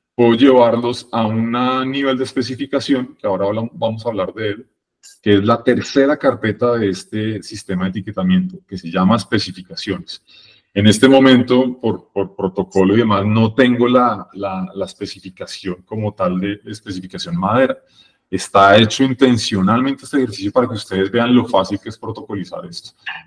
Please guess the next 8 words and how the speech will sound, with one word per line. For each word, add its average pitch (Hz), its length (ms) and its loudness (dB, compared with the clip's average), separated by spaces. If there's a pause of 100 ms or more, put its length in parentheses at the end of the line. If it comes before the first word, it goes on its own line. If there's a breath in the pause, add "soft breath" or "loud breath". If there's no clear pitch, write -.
(100)
Sencillamente 127 680 2
me 123 120 0
paro 104 280 2
en 123 80 2
la 120 100 0
carpeta 104 540 0
de 117 280 -4 (360)
especificaciones, 92 1120 -6